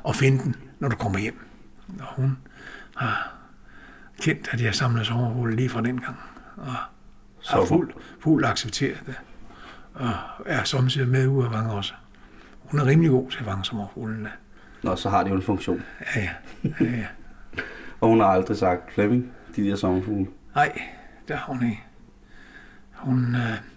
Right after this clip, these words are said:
Speaker 1: hun accepterer, at jeg indimellem tager på tur sammen med nogle venner til Bornholm, for eksempel i en uge, for at samle sommerfugle derovre. Fordi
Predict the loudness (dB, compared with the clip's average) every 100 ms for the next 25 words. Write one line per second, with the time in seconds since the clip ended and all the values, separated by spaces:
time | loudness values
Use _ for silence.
0 | -20 -20 -20 -18 -20 -16 -4 2 4 4
1 | 2 6 8 8 6 2 2 2 2 0
2 | 0 2 6 6 6 4 0 2 0 0
3 | 0 4 4 4 2 2 2 2 2 2
4 | 6 6 6 2 -10 -20 -20 -20 -20 -20
5 | -16 -6 -2 2 2 4 2 -2 -10 -2
6 | 0 2 4 6 6 4 2 -6 -18 -16
7 | -14 -12 -14 -18 -20 -10 -2 0 0 -4
8 | -4 -2 0 2 2 0 0 -2 -2 -4
9 | -4 -8 -8 -16 -14 -14 -10 -6 -6